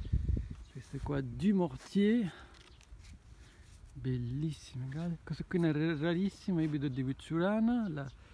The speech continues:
la Primevère. Primevère. Ecco, questa qua è la François Juranville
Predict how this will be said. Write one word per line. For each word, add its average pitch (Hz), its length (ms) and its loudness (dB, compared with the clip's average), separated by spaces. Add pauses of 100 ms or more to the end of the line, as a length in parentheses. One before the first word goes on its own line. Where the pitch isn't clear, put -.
(300)
la 123 240 -6
Primevère. 220 1160 2 (1400)
Primevère. 185 1200 -4 (1300)
Ecco, - 380 -20
questa 139 360 -18
qua 170 180 -8
è 156 40 -8
la 151 200 -8 (160)
François 208 720 0
Juranville 190 1000 -2